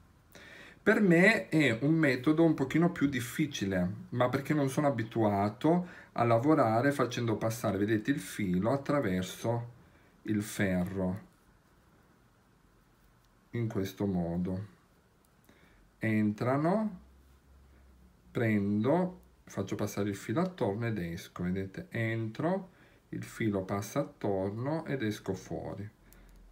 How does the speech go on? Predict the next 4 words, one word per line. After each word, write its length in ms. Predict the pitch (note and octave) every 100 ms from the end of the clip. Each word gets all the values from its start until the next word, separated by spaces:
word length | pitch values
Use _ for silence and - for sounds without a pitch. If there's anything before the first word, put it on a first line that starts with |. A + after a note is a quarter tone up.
| -
Ancora 840 | - A#2+ A2+ A2 F2+ F#2 A#2 F3+ F3+ - _ _ _ _
in 120 | C3
questo 360 | C3 F#2 - G#2+
modo, 720 | G#2 F2 E2+ F#2 G2 G2 -